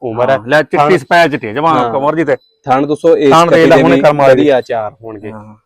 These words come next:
Speaker 1: ਲੈ ਆ ਬਈ ਇਹ ਵੀ ਤੋਰ ਦੇ ਮਾੜੀ ਜੀ।
Speaker 2: ਮੱਥੇ ਦੇ ਬਾਲ ਅਮਰ ਜੀ ਇਹ
Speaker 1: ਅੱਛਾ।
Speaker 2: ਥੋੜਾ ਜਿਹਾ
Speaker 1: ਹੂੰ, ਹੂੰ।
Speaker 2: ਤੇ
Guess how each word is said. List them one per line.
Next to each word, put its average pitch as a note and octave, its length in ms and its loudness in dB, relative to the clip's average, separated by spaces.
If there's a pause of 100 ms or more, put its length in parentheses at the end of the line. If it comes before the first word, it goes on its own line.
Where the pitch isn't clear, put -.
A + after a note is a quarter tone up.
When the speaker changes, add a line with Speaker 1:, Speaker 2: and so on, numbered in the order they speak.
(160)
Speaker 1:
ਲੈ C#3+ 180 6
ਆ C#3 60 2
ਬਈ A#2 200 -2
ਇਹ G#2+ 80 -2
ਵੀ A#2+ 80 -6
ਤੋਰ A2 260 -8
ਦੇ G#2 100 -8
ਮਾੜੀ G2 220 -14
ਜੀ। G2 120 -20 (920)
Speaker 2:
ਮੱਥੇ D3+ 260 2
ਦੇ F#3+ 100 6
ਬਾਲ D3+ 280 4
ਅਮਰ F#3 160 2
ਜੀ F#3+ 80 4
ਇਹ G3 240 6 (140)
Speaker 1:
ਅੱਛਾ। G#2 380 -4 (240)
Speaker 2:
ਥੋੜਾ E3 200 4
ਜਿਹਾ F3 160 6 (500)
Speaker 1:
ਹੂੰ, B2+ 100 -8
ਹੂੰ। A2+ 140 -12 (220)
Speaker 2:
ਤੇ D3 320 2